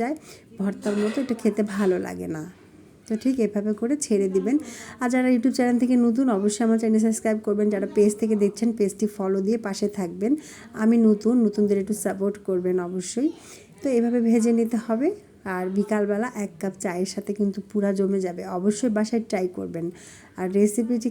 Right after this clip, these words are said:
কেমন হলো আমাকে জানাবেন। আর এটা অবশ্যই medium to low আঁচে ভাজার চেষ্টা করবেন, খুব বেশি জাল দিলে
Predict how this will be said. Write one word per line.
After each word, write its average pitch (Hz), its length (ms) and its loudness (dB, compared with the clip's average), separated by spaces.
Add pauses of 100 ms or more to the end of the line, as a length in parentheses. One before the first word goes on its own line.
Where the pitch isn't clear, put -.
কেমন 220 340 4
হলো 247 160 2 (220)
আমাকে 190 260 0 (100)
জানাবেন। 170 440 -6 (1040)
আর 185 140 -2
এটা 220 120 0 (100)
অবশ্যই 233 460 4 (120)
medium 226 460 6
to 262 60 0 (120)
low 208 120 6 (100)
আঁচে 196 180 -2 (100)
ভাজার 180 340 0
চেষ্টা 180 260 -4 (100)
করবেন, 170 320 -6 (160)
খুব 226 120 0 (120)
বেশি 208 180 2 (120)
জাল 190 180 -2 (140)
দিলে 220 240 2